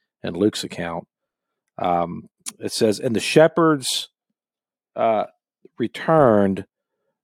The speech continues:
at, at the, when, once they heard the news, they returned glorifying and praising God for all that he, that they had heard and seen." So when they heard about the coming of, of the God King, their response was,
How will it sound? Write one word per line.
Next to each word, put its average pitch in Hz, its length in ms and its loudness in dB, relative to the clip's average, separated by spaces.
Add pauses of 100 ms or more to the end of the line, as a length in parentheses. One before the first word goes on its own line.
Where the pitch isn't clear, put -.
(540)
at, 110 200 0
at 107 180 0
the, 101 160 0
when, 110 320 2
once 123 200 2
they 117 80 4
heard 120 240 2
the 107 40 -6
news, 98 380 0
they 107 140 0
returned 117 760 2
glorifying 139 1040 4
and 107 220 -4
praising 117 480 0
God 101 380 0
for - 140 -6
all 101 520 0
that 92 160 -10
he, 98 340 -2 (680)
that 98 160 -2
they 104 100 2
had 87 120 -2
heard 101 340 2
and 87 140 -8
seen." 85 440 -4 (300)
So 113 180 0
when 110 140 4
they 143 180 6
heard 151 320 6
about 120 260 4
the 98 80 -4
coming 110 500 -2
of, 101 260 -4
of 101 200 -8
the 95 80 -6
God 117 380 0
King, 92 400 -6 (140)
their 120 320 4
response 120 720 -2
was, 95 520 -4